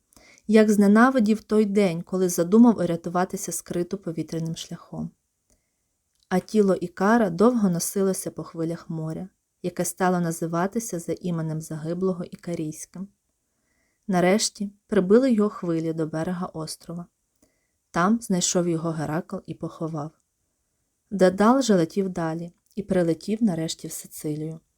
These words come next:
Там він оселився в царя Кокала. Мінос дізнався, де заховався митець. Вирушив з великим військом у Сицилію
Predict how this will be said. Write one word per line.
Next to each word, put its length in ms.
Там 220
він 120
оселився 580
в 60
царя 360
Кокала. 600
Мінос 300
дізнався, 580
де 140
заховався 600
митець. 540
Вирушив 480
з 100
великим 480
військом 440
у 40
Сицилію 720